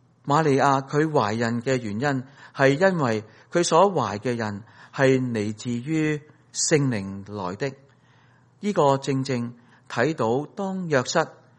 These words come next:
佢聽到天使呢個嘅描述嘅時候，佢絕對全然嚟去相信。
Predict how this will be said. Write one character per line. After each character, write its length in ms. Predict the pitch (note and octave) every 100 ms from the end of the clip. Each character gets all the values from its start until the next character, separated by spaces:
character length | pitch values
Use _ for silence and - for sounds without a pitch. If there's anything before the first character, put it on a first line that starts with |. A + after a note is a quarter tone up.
| _ _ _ _
佢 140 | C#3
聽 240 | D#3+ G3 F#3
到 160 | C3+
天 280 | C#3 - G#3
使 200 | G3 -
呢 260 | C#3+ C#3 F3+
個 140 | D#3
嘅 240 | B2+ C3 B2+
描 240 | A#2 G2
述 160 | G2+ G2+
嘅 200 | - A2+
時 200 | - F#2+
候， 180 | F2+ - _ _ _ _
佢 220 | D3 D#3
絕 260 | E3 - C3+ -
對 240 | - C3+ C3+
全 280 | C3+ - A2+
然 380 | A2 G#2 G#2
嚟 160 | G#2 G2+ A#2+
去 60 | A#2
相 320 | - D#3 C#3
信。 300 | C3 F#2